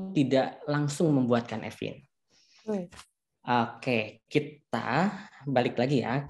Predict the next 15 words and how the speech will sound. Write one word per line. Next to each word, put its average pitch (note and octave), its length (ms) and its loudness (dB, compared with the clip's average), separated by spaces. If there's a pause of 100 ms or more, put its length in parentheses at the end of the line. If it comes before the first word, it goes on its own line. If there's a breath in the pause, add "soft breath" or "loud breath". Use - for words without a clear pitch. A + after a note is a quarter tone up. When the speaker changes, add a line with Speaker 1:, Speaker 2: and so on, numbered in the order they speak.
Speaker 1:
ke A#2+ 400 -2
ketentuan B2 520 -4
terkait B2+ 400 -2
dengan B2 240 0
pelaporan B2 560 0
S - 160 -10
P A#2+ 160 -4
T, - 40 -16 (600 loud breath)
bahwa B2 800 -2
S - 160 -4
P - 160 0
T C4 120 -4
itu B2+ 360 -6
saat B2+ 320 -4
ini B2 480 -2